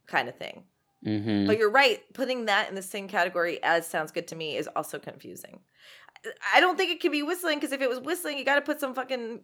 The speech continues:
Speaker 1: notes there. Nicholas, i-, did you bring enough for the class?
Speaker 2: I'm looking at the,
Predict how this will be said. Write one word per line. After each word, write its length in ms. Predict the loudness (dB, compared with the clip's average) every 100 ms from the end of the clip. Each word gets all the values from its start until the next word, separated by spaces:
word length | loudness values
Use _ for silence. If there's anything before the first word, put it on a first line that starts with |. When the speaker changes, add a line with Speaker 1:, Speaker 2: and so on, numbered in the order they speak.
| -8
Speaker 1:
notes 420 | -2 -2 -2 -8
there. 460 | -2 0 -2 -4 -14 _ _ _ _ _ _ _ _ _
Nicholas, 360 | -2 2 2 2 -14 -20 0
i-, 160 | 0 0
did 180 | 0 0
you 60 | 2
bring 180 | 0 4
enough 200 | 2 2
for 100 | -2
the 60 |
class? 460 | 0 0 0 -2 -12 _ _ _ _ -14 -14 _ _ 8
Speaker 2:
I'm 200 | 8 10
looking 640 | 8 8 6 6 6 4
at 260 | 4 4
the, 540 | 6 8 10 10 8